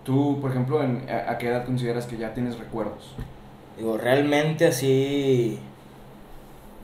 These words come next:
Speaker 2: Sí me acuerdo de muchas cosas, porque, digamos, yo he tenido, eh, a lo largo de mi vida,
Speaker 1: Sí.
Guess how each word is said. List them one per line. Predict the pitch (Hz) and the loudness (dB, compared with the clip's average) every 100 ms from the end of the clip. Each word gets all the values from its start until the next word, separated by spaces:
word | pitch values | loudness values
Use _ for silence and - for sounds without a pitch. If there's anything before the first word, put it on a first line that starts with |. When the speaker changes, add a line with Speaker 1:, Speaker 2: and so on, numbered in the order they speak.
| - - - - - - | -20 -20 -20 -20 -20 -6
Speaker 2:
Sí | - 165 | 0 4
me | 196 | 6
acuerdo | 196 156 165 | 6 8 10
de | 170 | 8
muchas | 160 139 165 - | 6 4 2 2
cosas, | 143 131 156 160 - - - - - - - - | 2 4 2 2 -2 -8 -14 -20 -20 -20 -12 -2
porque, | 127 131 | 4 8
digamos, | 135 135 - - - - | 8 8 2 -4 -10 -2
yo | 139 | 0
he | |
tenido, | 139 156 156 160 160 160 - - - - - - - - - - - - | 2 4 6 8 6 4 -2 -14 -20 -20 -20 -20 -20 -20 -20 -20 -20 -4
eh, | 123 127 120 | 4 4 6
a | 117 | 6
lo | |
largo | 123 131 160 | 6 6 6
de | 151 | 4
mi | 139 | 6
vida, | 165 196 202 - | 6 6 2 -4
Speaker 1:
Sí. | 131 | -6